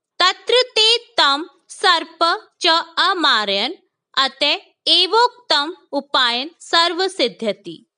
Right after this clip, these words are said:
लास्ट क्वेश्चन थर्टीन देखेंगे। बीमारी के कारण तीन दिन के अवकाश के लिए प्रधानाध्यापक जी को प्रार्थना पत्र लिखिए संस्कृत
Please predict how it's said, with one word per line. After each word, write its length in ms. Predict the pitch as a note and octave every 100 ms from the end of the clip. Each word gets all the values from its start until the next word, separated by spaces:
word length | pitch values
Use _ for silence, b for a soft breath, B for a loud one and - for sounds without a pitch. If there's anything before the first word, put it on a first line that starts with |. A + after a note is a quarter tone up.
| _ _ _ _ _ _ _ _ _ _ _ A#3+
लास्ट 380 | C#4 E4+ C5+ -
क्वेश्चन 540 | A#4+ A#4 B4 B4+ A#4
थर्टीन 360 | F#4 F#4 G#4+ A4
देखेंगे। 520 | G4+ G4+ G4+ G4+ A4 F#4
बीमारी 460 | E4+ E4 E4+ A4+
के 180 | B4 B4+
कारण 440 | B4 F#4+ F#4 G4+
तीन 300 | G4+ F#4+ F#4+
दिन 200 | F#4+ F#4
के 140 | F4+ F#4+
अवकाश 480 | E4 F4 D#4+ F4 -
के 160 | G4
लिए 200 | F#4 F#4+
प्रधानाध्यापक 1000 | G4 E4 C4 C4 D4+ G#4+ A#4+ G4+ F#4+ F#4+
जी 200 | E4 F4+
को 200 | F#4 F#4+
प्रार्थना 480 | F#4+ D#4+ C4 C#4+ F4
पत्र 320 | F4 E4+ F4+
लिखिए 460 | F4+ E4+ F4 F4+ G#4
संस्कृत 560 | - D4+ C4 - C4+